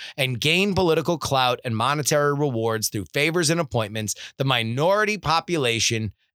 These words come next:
as a whole has made very little progress culturally, educationally, or socially because of Edwin's leadership."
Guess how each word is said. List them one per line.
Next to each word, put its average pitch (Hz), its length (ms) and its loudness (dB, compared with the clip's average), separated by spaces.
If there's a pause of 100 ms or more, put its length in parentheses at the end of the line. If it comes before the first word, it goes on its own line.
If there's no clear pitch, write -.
as 143 200 2
a 135 120 2
whole 120 560 -2 (220)
has 131 180 0
made 120 240 2
very 160 440 2
little 190 260 2
progress 104 680 0 (340)
culturally, 151 680 2
educationally, 120 840 0
or 110 100 -6
socially 95 800 0 (340)
because 131 600 0 (160)
of 143 260 0
Edwin's 98 680 -4 (280)
leadership." 107 720 -2